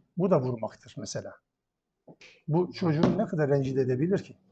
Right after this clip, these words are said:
Ama biliyoruz mesela eğitimde bir yöntemdir. Bazen çocuklar, bazen çocuklar şöyle anne babasının kendisine sadece şöyle bakmasıyla yetiniyor, yeter.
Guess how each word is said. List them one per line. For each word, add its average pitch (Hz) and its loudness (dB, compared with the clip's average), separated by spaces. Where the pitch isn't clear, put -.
Ama 139 2
biliyoruz 175 4
mesela 139 0
eğitimde 160 2
bir 226 2
yöntemdir. 208 0
Bazen 151 2
çocuklar, 160 0
bazen 160 2
çocuklar - -2
şöyle 175 0
anne 165 2
babasının 165 2
kendisine 160 0
sadece 175 -2
şöyle 196 2
bakmasıyla 180 0
yetiniyor, 175 0
yeter. - -8